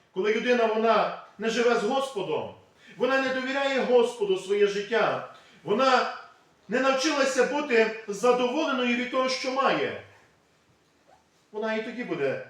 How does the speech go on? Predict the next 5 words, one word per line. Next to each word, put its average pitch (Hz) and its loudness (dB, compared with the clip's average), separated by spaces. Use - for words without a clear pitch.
незадоволена. 160 -2
Але 196 6
велике 269 2
надбання 254 -2
бути 175 0